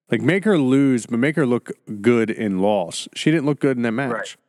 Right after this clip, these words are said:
Speaker 1: She looked weak. She was getting bullied. You know, it literally takes Rhea Ripley to save everybody, and then eventually she gets taken out, and then they end up, you know, losing the match.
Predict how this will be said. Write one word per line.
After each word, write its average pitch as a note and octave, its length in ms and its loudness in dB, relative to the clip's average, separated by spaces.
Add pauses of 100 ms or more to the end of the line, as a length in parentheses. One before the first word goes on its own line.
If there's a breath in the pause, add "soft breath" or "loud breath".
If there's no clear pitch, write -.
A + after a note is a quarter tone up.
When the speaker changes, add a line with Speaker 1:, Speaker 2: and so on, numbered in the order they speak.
(120)
Speaker 1:
She B2+ 160 2
looked C3 180 0
weak. B2+ 380 -4 (400 soft breath)
She - 100 -2
was A2 100 0
getting B2+ 220 -2
bullied. C3 580 2 (240 loud breath)
You A#2+ 100 2
know, A2 220 2
it A#2 140 -2
literally C3+ 340 2
takes A#2+ 280 -4
Rhea A#2+ 240 0
Ripley A#2+ 360 -2
to G2 80 -4
save A#2+ 360 -2
everybody, G2 680 -4
and F#2+ 100 -4
then F#2+ 200 -4
eventually G2 460 -6
she A2+ 180 -4
gets G#2 160 -6
taken F#2+ 280 -8
out, G2+ 200 -2
and G#2 100 -6
then G2 240 -4 (560 loud breath)
they G2+ 100 -2
end G2 140 -4
up, F#2+ 160 -6 (160)
you G2+ 100 -2
know, F#2+ 80 -2
losing G2 300 -2
the G2 60 -2
match. B2 420 -6